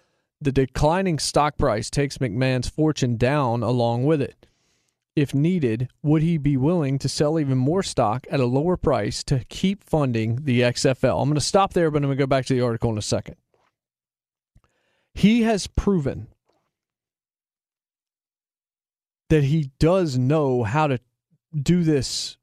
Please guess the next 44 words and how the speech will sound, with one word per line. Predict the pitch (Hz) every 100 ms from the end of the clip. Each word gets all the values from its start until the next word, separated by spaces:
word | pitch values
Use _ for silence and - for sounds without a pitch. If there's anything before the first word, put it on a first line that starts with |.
| -
the | 147
right | 139 147 135
way. | 127 127
D-, | 120 120 135
was | 147 151
it | 143
gonna | 151 135
succeed? | 135 - 214 220 -
I | - 208
don't | 196 147
think | - 175 156
so | - 135 107 98
long | - 160 160 135
term. | 127 101 - - _ _ _ _ _ _ _ _
But | 175
in | 202
the | 190
short | - 269 -
term, | 196 175 160 -
I | 165
think | 180 240 220
he | - 196
had | 147
done | 131 151 156
an | 147 123 -
admirable | 139 143 147 131 131
job | 110 117 104 -
here. | 110 - - _ _ _ _ _
This | 190 220 -
was | 214 165
not | 185 185 175 -
the | 139
farce, | - - 156 156 156 - -
the | 135
circus, | - - 160 151 147 135
the | 147 127
joke | 117 131 127 123 123 - - _ _ _ _ _ _ _ _ _ _ _ _ _ _ _ _ _
that | 160 143
the | 156
original | 151 143 170 143 127 117
X | 110 -
F | 104
L | 113 73
was. | 73 64 -